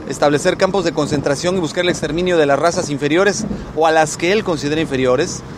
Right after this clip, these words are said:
Eh, hay, por otra parte, gente que está a favor de, de Donald Trump en todas sus políticas, gente ultraconservadora de la sociedad norteamericana,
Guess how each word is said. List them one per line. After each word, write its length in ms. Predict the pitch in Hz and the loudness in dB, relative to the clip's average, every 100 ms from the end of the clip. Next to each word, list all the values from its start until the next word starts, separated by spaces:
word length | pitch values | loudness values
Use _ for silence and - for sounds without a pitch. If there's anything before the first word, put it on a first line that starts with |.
| - - - - | -12 -12 -10 -4
Eh, 340 | 123 120 120 | -2 0 0
hay, 220 | 151 190 190 127 | 0 0 -4 0
por 160 | 165 | 2
otra 300 | 175 180 170 | 4 4 4
parte, 340 | 151 170 165 160 | 4 2 0 -4
gente 360 | 165 160 170 | -2 -2 -2
que 440 | 147 127 113 110 123 | -2 -2 -2 -2 -6
está 300 | - 160 156 | -2 2 2
a 180 | 160 139 | 0 -2
favor 320 | 139 151 180 | 0 0 0
de, 280 | 151 110 110 | 0 -2 -2
de 180 | 117 | -4
Donald 280 | 110 143 143 | -2 0 -2
Trump 280 | - 147 170 | 0 0 0
en 80 | - | 2
todas 180 | 151 143 | 2 2
sus 140 | 127 | -2
políticas, 580 | 127 123 - - 180 - - - - - | -4 -4 -4 -2 -4 -6 -16 -16 -12 -4
gente 380 | 185 196 185 175 | -2 4 2 4
ultraconservadora 1080 | 196 175 170 165 147 156 147 143 185 185 135 | 0 0 0 0 0 2 4 4 4 4 2
de 380 | 120 113 113 | 2 2 2
la 120 | 117 123 | 0 -2
sociedad 380 | 135 143 143 | -4 0 0
norteamericana, 920 | 160 170 143 135 123 113 147 139 165 | 2 0 0 0 -2 -2 0 0 -2